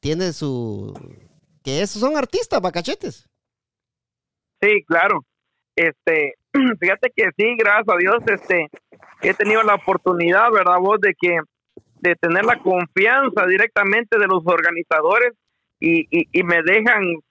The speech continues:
Speaker 2: ser parte de, de todo este evento, de todo el show que se monta, ¿verdad, vos?
Speaker 1: Sí.
Speaker 2: Entonces he tenido la oportunidad de poder, eh, platicar y conocer a estas personas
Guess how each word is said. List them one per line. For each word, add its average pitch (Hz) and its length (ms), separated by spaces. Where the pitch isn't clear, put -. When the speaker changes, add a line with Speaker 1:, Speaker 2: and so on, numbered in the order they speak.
Speaker 2:
ser 226 200
parte 247 520
de, 180 180
de 170 160
todo 233 260
este 170 580
evento, 202 500
de 185 60
todo 220 200
el 180 80
show 240 240
que 196 140
se 180 100
monta, 214 420
¿verdad, - 160
vos? 214 120
Speaker 1:
Sí. 110 200
Speaker 2:
Entonces 226 340
he - 40
tenido 254 260
la 277 80
oportunidad 254 560
de 302 160
poder, 226 300
eh, 180 300
platicar 196 800
y 240 80
conocer 185 500
a 220 80
estas 208 220
personas 202 400